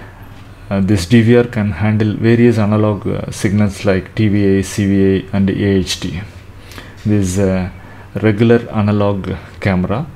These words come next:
which has got a B N C connector and then a D C connector. It sends raw video signal to D V R. So all processing is done inside the D V R. So D V R is costly and analog camera is cheaper.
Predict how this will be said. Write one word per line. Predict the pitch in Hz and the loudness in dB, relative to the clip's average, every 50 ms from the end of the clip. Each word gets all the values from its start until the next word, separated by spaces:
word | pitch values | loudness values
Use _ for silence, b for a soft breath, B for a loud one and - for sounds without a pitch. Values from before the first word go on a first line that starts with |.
| B B B B B B B B B B B - - | B B B B B B B B B B B -14 -6
which | - 110 - | -4 -2 0
has | 110 104 95 | 0 0 -2
got | - - 110 110 95 | 0 0 0 2 2
a | 113 | 2
B | 101 95 95 104 110 | 0 0 0 2 2
N | 107 110 | 2 2
C | 101 - - - 113 110 110 - - - - - | 2 0 -2 -2 -2 -2 -4 -8 -12 -16 -18 -10
connector | - - 107 107 104 98 - - 135 - - - | -4 -2 0 0 -2 -2 -2 -4 -4 -4 -4 -2
and | 107 104 92 | -2 0 0
then | 101 98 104 | 2 2 2
a | 117 120 | 0 0
D | 113 104 110 104 | 2 2 2 2
C | - - 104 95 | 2 0 -4 -2
connector. | - 95 87 85 85 - - - - - - 107 - | -2 -2 -2 -2 -4 -6 -8 -10 -10 -10 -16 -12 -8
It | 101 98 - | -6 -6 -6
sends | - - 120 117 113 113 - 104 | -2 -2 0 0 0 -2 -4 -2
raw | 104 110 113 117 117 | 0 0 0 0 0
video | 107 107 107 92 107 104 | 0 0 2 2 2 0
signal | 95 - - 92 101 101 98 95 90 | 0 -2 -2 -2 0 0 0 0 -2
to | - - 120 | -2 -4 -2
D | 107 98 98 95 | 0 0 0 0
V | 87 92 92 | 0 0 -2
R. | - - - - - | -2 -6 -10 -14 -14
So | - - - 107 | -12 -4 0 0
all | 98 - 98 110 117 117 113 | 0 2 2 2 2 2 0
processing | 110 - 107 104 95 - - - 123 120 117 | 0 0 -2 -2 -2 -2 -2 -2 0 0 0
is | 104 92 85 - | 0 0 -2 -2
done | - 113 104 107 107 | 0 2 2 2 0
inside | 98 - 107 104 90 - 107 101 98 | 0 0 0 0 0 0 0 0 2
the | 101 95 | 0 0
D | - 95 98 | 2 0 0
V | 87 90 90 98 | 0 0 -2 -2
R. | 120 135 - B B B B B B B B B B B B B B B | -4 -8 -12 B B B B B B B B B B B B B B B
So | - - - 117 107 | -12 -2 0 0 2
D | 101 113 113 | 4 4 4
V | 110 120 123 | 6 6 4
R | 117 113 | 4 4
is | 113 110 - - | 2 0 0 -2
costly | - 104 104 101 - - 120 131 165 180 190 | -2 0 0 0 -2 -2 -2 0 0 0 0
and | - 107 101 101 98 | 0 2 2 2 2
analog | 98 98 107 107 107 107 101 - | 2 2 2 2 0 -2 -4 -4
camera | - 104 98 101 104 95 95 | -2 0 0 0 0 -2 -2
is | 95 95 - - | -2 -4 -6 -8
cheaper. | - - 101 92 - - 90 | -8 -6 -4 -4 -4 -6 -10